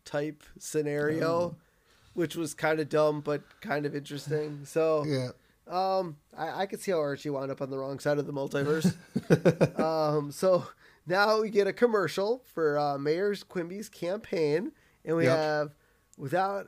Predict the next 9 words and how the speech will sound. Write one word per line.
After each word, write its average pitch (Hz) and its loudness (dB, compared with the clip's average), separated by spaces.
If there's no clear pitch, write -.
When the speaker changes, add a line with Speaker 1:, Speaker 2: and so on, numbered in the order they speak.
Speaker 1:
without 185 2
a 240 8
Mayor 214 4
Quimby, 185 2
our 175 2
town 151 -2
would 165 -6
really 170 -2
stink. 233 -4